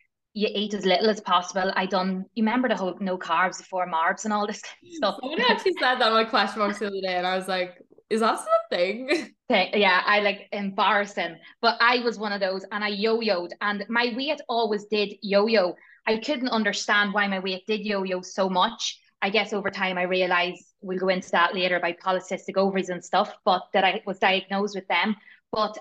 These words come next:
Speaker 1: I definitely had no, all I knew was lose weight quickly, then the minute that your event comes on, you put it back on. So what happened was, school,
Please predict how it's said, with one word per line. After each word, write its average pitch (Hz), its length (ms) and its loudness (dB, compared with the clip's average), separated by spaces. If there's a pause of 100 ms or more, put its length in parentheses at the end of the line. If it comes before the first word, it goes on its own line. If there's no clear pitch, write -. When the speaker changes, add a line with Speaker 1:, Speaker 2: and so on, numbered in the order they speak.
Speaker 1:
I 220 80 -2
definitely 233 760 -2 (180)
had 202 360 -4
no, 185 520 0 (120)
all 233 240 4
I 233 60 6
knew 196 240 0
was 185 240 -4 (260)
lose 226 300 2
weight 202 240 0
quickly, 196 560 -4 (440)
then 190 380 2 (440)
the 214 60 -2
minute 208 300 -2
that 196 220 2
your 196 160 2
event 190 320 0
comes 190 180 -8
on, 185 220 0
you 175 60 -6
put 185 160 -4
it 185 80 -8
back 175 260 2
on. 160 260 0
So - 260 0 (220)
what 233 140 2
happened 302 340 2
was, 208 320 2
school, 320 420 -2